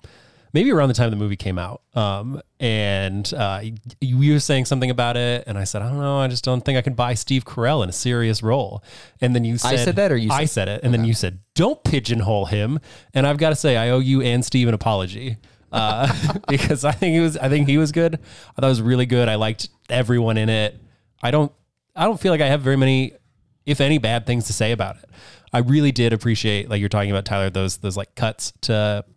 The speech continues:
Speaker 1: to people to explain things. And I think that that is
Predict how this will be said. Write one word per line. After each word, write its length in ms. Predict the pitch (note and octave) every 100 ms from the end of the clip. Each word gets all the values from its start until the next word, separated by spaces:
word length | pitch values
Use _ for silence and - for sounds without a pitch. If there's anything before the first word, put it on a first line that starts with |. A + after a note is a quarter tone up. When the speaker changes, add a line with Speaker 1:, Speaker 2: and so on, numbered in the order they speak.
| _ - -
Speaker 1:
to 80 | A#2+
people 280 | A#2+ G#2+ G#2+
to 60 |
explain 400 | G#2 - A2+ A2
things. 320 | A#2 A#2 A2+ - - - -
And 100 | B2+
I 60 | A#2+
think 240 | - G3
that 220 | - C3 A#2
that 240 | A#2 A#2
is 360 | A#2 G#2+ -